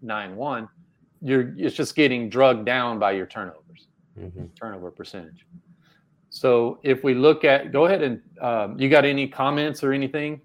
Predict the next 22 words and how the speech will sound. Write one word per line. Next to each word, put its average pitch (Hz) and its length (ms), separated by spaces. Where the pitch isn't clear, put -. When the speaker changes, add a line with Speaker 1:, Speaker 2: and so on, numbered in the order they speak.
Speaker 1:
Or, 127 220
or, 113 140
uh, 110 440
what 135 300
would 123 160
you, 143 260
does 117 120
that 135 180
match 139 280
with 127 80
what 135 220
your 123 120
eyeballs 131 680
see 139 200
from 135 300
the 113 60
bench 139 560
after 143 340
Speaker 2:
Yeah. 101 140
Speaker 1:
two 151 60
games? 160 440
Speaker 2:
Yeah. 90 320